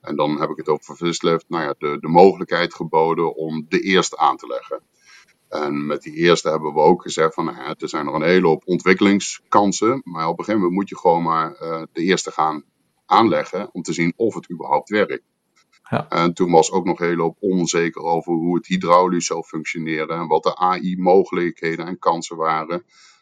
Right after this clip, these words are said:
Speaker 1: Eh, maar dat perspectief hebben we altijd in beeld gehad. En je ziet nu, nou, die, zeg maar, eh, Vislift de eerste heeft neergelegd en daarna, daarna de volgende.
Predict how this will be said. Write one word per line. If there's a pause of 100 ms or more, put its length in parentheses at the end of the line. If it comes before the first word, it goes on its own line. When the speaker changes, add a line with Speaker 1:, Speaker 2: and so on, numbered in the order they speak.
(140)
Speaker 1:
Eh,
maar
dat
perspectief
hebben
we
altijd
in
beeld
gehad. (380)
En
je
ziet
nu,
nou,
die,
zeg
maar,
eh,
Vislift
de
eerste
heeft
neergelegd
en
daarna,
daarna
de
volgende.